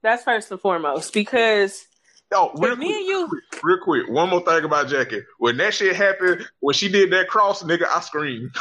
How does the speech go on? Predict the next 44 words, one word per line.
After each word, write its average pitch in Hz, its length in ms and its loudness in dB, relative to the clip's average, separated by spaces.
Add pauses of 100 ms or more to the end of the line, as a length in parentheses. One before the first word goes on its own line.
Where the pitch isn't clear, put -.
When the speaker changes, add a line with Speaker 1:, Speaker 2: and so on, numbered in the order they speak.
Speaker 2:
<laughs> - 1000 -2
When 247 120 -4
she 247 160 -6
Speaker 1:
Ru-, 233 140 0
Speaker 2:
was 208 100 -4
Speaker 1:
uh, 220 40 0
yeah. 220 460 0 (360)
Speaker 2:
<laughs> 240 80 2 (920)
Speaker 1:
W-, 214 300 -12
so 254 240 2
if 226 140 2
me 349 220 4
and 359 100 2
you 339 160 2
stop 285 300 0
being 254 220 -4
friends 240 340 0
tomorrow, 190 560 0 (340)
I'm 311 200 0
not 349 180 2
about 254 260 0
to 233 60 -10
go 226 160 4
to 202 100 -2
nobody 240 500 -2
else 220 160 -6
that 190 120 -6
don't 196 200 0
like 208 280 0
you 180 160 -6 (600)
and, 208 520 0 (1000)
and 220 360 0 (380)
discuss 247 540 -2
a 190 100 -6
rumor. 175 540 -4 (140)
Not 247 220 0
even 339 200 0
some 269 180 -6
shit 285 260 -2
that 233 120 2
I 233 180 0 (120)
have 220 300 0
receipts 233 440 -8
on, 180 200 2